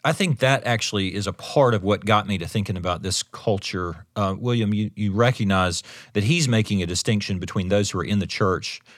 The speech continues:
and, and are, and are acting like guides, and, and he's saying, "I'm actually a father to you." Now, certainly, he means, "I'm a father in the sense that I'm the one who shared the gospel with you. You're, you're following the faith that I've passed along."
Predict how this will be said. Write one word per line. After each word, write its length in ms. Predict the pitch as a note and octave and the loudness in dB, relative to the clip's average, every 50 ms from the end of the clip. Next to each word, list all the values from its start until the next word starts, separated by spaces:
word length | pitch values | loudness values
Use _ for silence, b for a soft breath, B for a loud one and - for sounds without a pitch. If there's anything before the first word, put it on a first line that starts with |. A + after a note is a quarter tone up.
| b b _ | b b _
and, 200 | - F#2+ F#2+ F#2+ | -6 -6 -4 -2
and 200 | G#2 G#2+ G#2 G2 | 0 2 2 2
are, 180 | F#2+ F#2 E2+ - - | 2 0 0 -2 -2
and 200 | G2+ F#2+ F#2 F2+ | -2 0 0 0
are 160 | F2 E2 E2+ - | -2 -4 -2 0
acting 420 | A2 A2+ A#2+ A#2 - - A2 F#2 F2+ | 2 2 2 2 2 0 0 0 0
like 360 | F2 F2+ F#2 F2+ E2+ F2 F#2 | 0 2 0 0 0 -2 -2
guides, 640 | G2 F#2+ F#2 F2+ F2 E2+ E2 D#2 D#2+ D#2 - - - | 0 2 2 2 2 2 0 -2 -2 -4 -6 -6 -4
and, 340 | - G2+ F#2+ F2 F2 E2+ - - | -2 -2 -2 -2 -4 -8 -10 -10
and 160 | - G2 F2+ | -8 -8 -6
he's 220 | F2 B2+ B2+ A#2 - | -4 -2 -2 -2 0
saying, 320 | - B2+ G#2+ F#2 F2 E2+ | 0 0 0 0 -2 -2
"I'm 180 | - A#2 A#2 A#2 | 0 0 2 2
actually 400 | A2+ G#2+ G#2 - - - F2+ E2 | 2 0 0 -4 -4 -4 -4 -4
a 80 | D#2+ | -4
father 460 | - - - F#2 F2+ F2+ E2+ D#2+ E2 | -4 -2 0 2 2 2 2 0 -4
to 160 | E2 - - F2+ | -4 -4 -6 -6
you." 100 | E2+ F2 | -4 -4
Now, 120 | F2+ G2 | -4 -4
certainly, 400 | G#2 - D#3 G#2 A2 G2 F2 F2+ B B B B B B B B B | -2 0 0 0 0 -2 -2 -4 B B B B B B B B B
he 200 | - - D#3+ D3 | -4 0 2 2
means, 600 | A#2 A2+ A#2 B2 A2+ G2+ F#2 F2 F2+ F2 - - - | 4 4 4 4 4 4 2 0 -2 -4 -4 -4 0
"I'm 180 | - A#2+ B2+ A#2 | 2 2 2 2
a 60 | G2 | 2
father 400 | F#2 - B2 B2 B2+ A#2 G#2+ G2 | 2 2 4 4 4 4 2 0
in 80 | F#2+ F#2+ | 0 -2
the 80 | F#2 | -2
sense 380 | F#2 - - A#2 G#2 G2 - - | -4 -2 -2 0 0 -2 -2 -4
that 100 | G2+ G2 - - | -6 -6 -2 0
I'm 180 | G#2+ A2 G#2+ | 2 2 2
the 80 | F#2+ F#2+ | 2 0
one 200 | F2+ G2 F#2+ E2 | 0 0 0 -2
who 100 | F2+ E2 | -2 -4
shared 320 | - - - G2+ F#2+ E2 | -2 -2 0 0 0 0
the 60 | F2+ | -2
gospel 440 | E2+ F#2 F2 F2 F2 - - - D#2+ | -2 0 0 0 0 -2 -6 -6 -6
with 160 | D#2 D#2+ D2+ | -6 -6 -6
you. 120 | - D#2 D#2 | -6 -8 -6
You're, 200 | F2 G#2 F#2+ F2 B B B B | -4 -4 -4 -4 B B B B
you're 120 | - A#2 G#2 | -2 -2 -2
following 500 | - - A#2 A2 A2 G#2 G2 F#2 E2+ E2 | 0 2 2 4 4 4 2 0 -2 -4
the 80 | E2 | -4
faith 320 | F#2+ - G#2+ G2+ F#2 F2+ - | -4 -2 0 0 0 0 -2
that 100 | F2+ - | -2 -2
I've 180 | E2 E2 - | -2 -4 -4
passed 300 | - G2+ F2 E2+ - - | -4 -4 -4 -2 -4 -6
along." 460 | F2+ E2+ E2 E2+ F2+ G2 G#2 G#2 G2 | -6 -6 -4 -4 -2 -2 -2 -2 -4